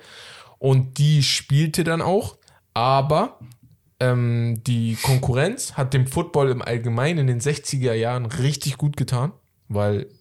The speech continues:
somit viele, viele, also du hattest so viel Konkurrenz, zwei Ligen, jeder hat geguckt, du hast erstmal das geguckt, hast das geguckt.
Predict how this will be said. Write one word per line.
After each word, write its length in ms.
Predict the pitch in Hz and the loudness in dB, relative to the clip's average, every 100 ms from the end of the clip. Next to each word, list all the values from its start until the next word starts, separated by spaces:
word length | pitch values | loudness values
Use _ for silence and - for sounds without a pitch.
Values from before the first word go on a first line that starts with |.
| _ | _
somit 400 | - 110 110 104 | -10 -8 -8 -10
viele, 420 | - 139 135 131 | -8 0 2 2
viele, 580 | 127 139 127 123 117 - _ _ _ _ - _ _ _ _ _ - | 0 -2 0 0 -4 -10 _ _ _ _ -20 _ _ _ _ _ -6
also 280 | 120 127 | -2 -2
du 180 | 120 120 | -2 -4
hattest 240 | 127 - - | -2 -2 0
so 100 | 151 | 0
viel 140 | 165 | -2
Konkurrenz, 640 | 147 135 120 135 139 - | -2 -2 0 0 0 -2
zwei 220 | - 135 147 | -2 0 2
Ligen, 520 | 139 143 135 131 131 | 2 2 2 0 -2
jeder 300 | - 135 143 | -2 0 2
hat 160 | 139 135 | 0 -2
geguckt, 440 | 127 - 135 131 | -4 0 -2 0
du 60 | 120 | -6
hast 100 | 110 | -6
erstmal 240 | 113 120 | -6 -4
das 160 | 120 131 | -4 -6
geguckt, 220 | 131 127 | -12 -14
hast 180 | 117 - | -16 -10
das 180 | 123 131 | -10 -10
geguckt. 360 | 123 131 123 | -6 -4 -4